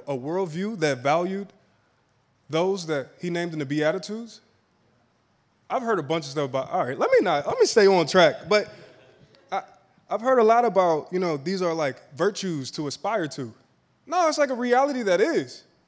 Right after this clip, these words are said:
Those who are poor in spirit, like, you're blessed in this kingdom.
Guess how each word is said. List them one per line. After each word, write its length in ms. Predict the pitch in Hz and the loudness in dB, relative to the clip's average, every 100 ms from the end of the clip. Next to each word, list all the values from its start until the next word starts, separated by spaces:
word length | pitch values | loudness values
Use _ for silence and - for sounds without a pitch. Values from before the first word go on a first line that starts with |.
| _ - | _ -2
Those 220 | 277 320 | 2 2
who 200 | 311 285 | 0 -2
are 100 | 208 - _ _ | -4 -8 _ _
poor 220 | - 330 294 | 0 2 2
in 60 | |
spirit, 380 | - 349 370 247 | -2 0 0 2
like, 160 | 254 247 | 0 0
you're 100 | 339 | 0
blessed 480 | 311 349 233 - | 4 4 4 -4
in 100 | 240 | -6
this 140 | 285 - | -6 -4
kingdom. 400 | 320 370 311 | -4 -4 -4